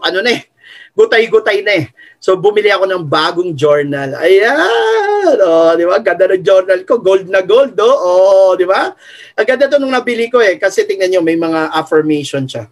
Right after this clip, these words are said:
Teka. Yeah, ay. Kita ba? Yan, oh. "You are beautiful." Ah, di ba? Bawat page ko dito, merong magagandang salita ako na nababasa eh.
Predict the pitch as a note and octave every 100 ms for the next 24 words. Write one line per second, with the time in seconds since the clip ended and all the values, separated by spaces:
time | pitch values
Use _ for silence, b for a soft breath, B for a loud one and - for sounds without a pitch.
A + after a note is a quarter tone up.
0 | - A2+ A2+ - _ _ B2+ C3+ C3 -
1 | B2+ B2+ _ _ _ _ - C3 A#2 A2
2 | - C3 B2 C3+ E3+ F#3 D3 D3 C3+ F#3+
3 | G3+ F#3 - B2+ A#2 A2+ C3 C#3+ D3+ F3
4 | G#3+ E4+ E3 F3 F#3 G3+ G3+ F#3 F3+ -
5 | F#3+ F#3+ A#3 F3+ E3+ F3 B B B -
6 | E3+ F3 F3 F3 D#3+ E3+ D#3+ D#3+ D#3 D#3
7 | D#3 D3+ C#3+ b b - D#3+ E3 D3 C#3+
8 | C3+ - D3 B2